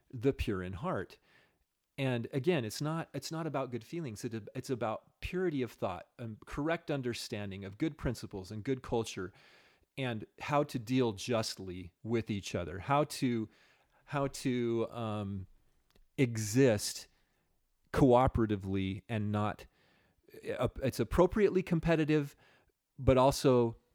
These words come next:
appropriately cooperative, right? And, and so that's what I want to discuss this more in the future. I hope we have some,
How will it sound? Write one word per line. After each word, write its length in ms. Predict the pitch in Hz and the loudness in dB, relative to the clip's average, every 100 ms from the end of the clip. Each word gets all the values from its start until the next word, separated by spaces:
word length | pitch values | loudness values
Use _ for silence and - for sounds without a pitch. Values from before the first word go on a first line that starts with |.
| _ - | _ 0
appropriately 640 | 139 - 135 139 123 113 | 4 8 8 6 4 2
cooperative, 720 | - 120 104 95 - 78 73 120 | 0 2 4 4 0 -6 -2 4
right? 280 | 113 135 - - - - - | 6 6 4 -10 -14 -14 -4
And, 200 | 151 139 | 0 2
and 160 | 147 135 | 4 4
so 180 | - 123 | 6 6
that's 560 | 113 143 165 - - - _ _ _ _ _ _ _ - | 10 10 10 6 -2 -8 _ _ _ _ _ _ _ -2
what 220 | 147 143 | 4 8
I 140 | - 240 | 8 8
want 180 | 165 | 6
to 40 | 135 | 2
discuss 400 | 113 - 123 - | -2 0 0 0
this 160 | 110 | -4
more 140 | 123 110 | 0 0
in 60 | |
the 60 | 101 | 0
future. 320 | - 101 - | 0 -2 2
I 100 | 120 | 4
hope 180 | 151 151 | 6 4
we 120 | 139 | 2
have 380 | 113 107 104 98 - - - - - - - | 6 6 6 0 -16 -20 -16 -14 -14 -16 -4
some, 400 | - 117 113 | 0 0 0